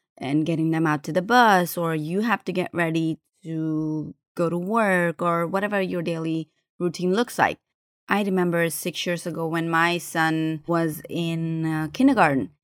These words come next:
and all I used to do is scream in the morning, like, "Get ready, your bus is going to be here, what do you want for lunch?" And blah, blah, blah. And it was just so frustrating, and I was so overwhelmed.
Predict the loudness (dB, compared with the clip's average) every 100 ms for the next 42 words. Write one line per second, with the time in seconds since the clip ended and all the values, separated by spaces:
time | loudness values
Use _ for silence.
0 | _ _ 0 2 2 -2 _ 4 6 6
1 | 4 2 0 0 2 0 -6 0 6 6
2 | 6 2 0 0 0 -4 0 0 2 0
3 | 2 4 4 4 0 -4 -2 -4 0 2
4 | 4 2 0 0 0 0 -2 -4 -4 0
5 | 2 2 2 0 2 2 2 2 0 -2
6 | -8 -20 _ _ -20 -4 0 2 2 2
7 | 2 2 0 0 -2 -4 -4 0 0 0
8 | 0 0 0 2 2 2 -2 -4 -4 -6
9 | -8 -10 -2 4 6 6 6 2 0 _
10 | _ _ -6 0 2 0 0 2 2 2
11 | 0 0 -2 0 -4 -6 0 2 2 2
12 | 0 0 -2 -2 -2 -4